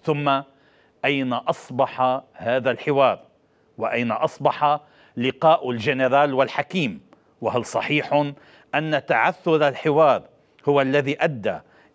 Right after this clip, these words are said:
إلى تأجيل اللقاء المنتظر أكثر من مرة؟ والأهم، قبل خمسة أيام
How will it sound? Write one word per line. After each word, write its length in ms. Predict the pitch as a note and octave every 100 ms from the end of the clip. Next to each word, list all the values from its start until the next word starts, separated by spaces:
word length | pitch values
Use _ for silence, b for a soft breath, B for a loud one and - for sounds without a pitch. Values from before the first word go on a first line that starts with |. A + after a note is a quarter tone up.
| C#3
إلى 220 | C3 B2
تأجيل 640 | - C#3 A2+ G2+ D#3 C#3+
اللقاء 580 | C3 B2 C3 D3 D3+ B2+
المنتظر 680 | A#2+ D3 D3 B2 G#2+ G#2 - _ b _ -
أكثر 580 | E3+ - - C3 A2 A2
من 240 | A2+ A2
مرة؟ 400 | B2 A#2+ B2+ B2 - _ _ _ _ _ _
والأهم، 680 | G2+ G#2 A2+ C3+ C3+ C#3+ C#3+ B B B B -
قبل 260 | D3+ C#3
خمسة 420 | B2 D#3 D#3 - C#3
أيام 880 | D#3 B2+ C3 C#3 D#3 D3+ D3+ D3+ D3